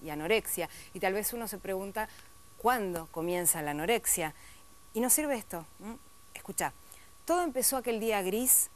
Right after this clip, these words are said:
en que dejaste de decir orgulloso, 'Yo soy', y entre avergonzado y temeroso,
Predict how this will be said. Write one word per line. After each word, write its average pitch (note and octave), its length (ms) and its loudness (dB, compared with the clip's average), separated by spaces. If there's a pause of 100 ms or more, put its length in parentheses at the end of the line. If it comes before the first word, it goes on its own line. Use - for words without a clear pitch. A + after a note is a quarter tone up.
en F3 140 -6
que F#3+ 120 -4
dejaste G#3 460 -4
de F3 160 0
decir G3 540 0
orgulloso, F3+ 840 -6 (360)
'Yo A3+ 280 -6
soy', C3+ 580 -4 (720)
y G#3 100 0
entre A3+ 240 -2
avergonzado A3 720 0
y C#4+ 60 -4
temeroso, F3+ 920 -2